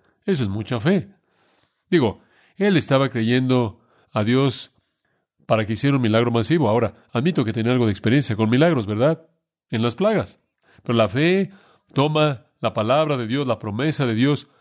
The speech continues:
y se mueve directamente hacia la furia. Así que si está esperando un barco tipo ferry, olvídelo. Dios va a hacer algo milagroso.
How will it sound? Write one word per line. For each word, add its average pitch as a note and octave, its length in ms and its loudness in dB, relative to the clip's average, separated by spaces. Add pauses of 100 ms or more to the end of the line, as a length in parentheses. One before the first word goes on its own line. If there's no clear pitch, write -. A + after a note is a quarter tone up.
(360)
y A#2 160 0
se A2+ 180 0
mueve C3+ 560 2
directamente A#2 1000 0
hacia A2 200 -4
la G2+ 100 -4
furia. G2+ 400 -4 (760)
Así A2 200 -4
que A#2+ 160 0
si A#2 120 -2
está G#2+ 220 -2
esperando A#2 500 0
un A2 340 -2 (560)
barco A2+ 420 0
tipo G#2+ 580 -6
ferry, G2+ 600 -4
olvídelo. G#2 600 -2 (1000)
Dios C3+ 160 0
va B2+ 60 2
a - 20 4
hacer A#2 220 -2
algo A#2 240 0
milagroso. G#2 760 -4